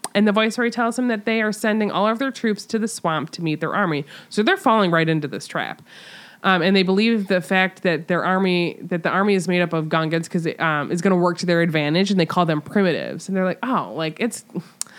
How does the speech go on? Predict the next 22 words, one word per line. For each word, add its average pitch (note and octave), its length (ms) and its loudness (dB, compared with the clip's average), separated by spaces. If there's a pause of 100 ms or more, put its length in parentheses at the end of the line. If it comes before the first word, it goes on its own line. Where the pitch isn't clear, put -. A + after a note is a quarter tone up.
(300)
they've D#4+ 120 2
got C4 200 2
those F#3 200 2
primitives." E3 720 -2 (220)
So, D#4+ 120 6
like, C#4 200 4
realistically, D#4+ 680 2
a A#3 80 2
lot F4 220 2
of E4+ 100 2
these C#4+ 160 2
things C#4+ 240 2
and B3+ 140 2
these A#3 140 2
people, C#4 440 0
like, G3+ 240 -2
these, G#3 320 0
these G#3+ 420 0 (520)
life C4+ 360 2
forms, G#3 580 0
these F#3 240 0
beings, F3 840 2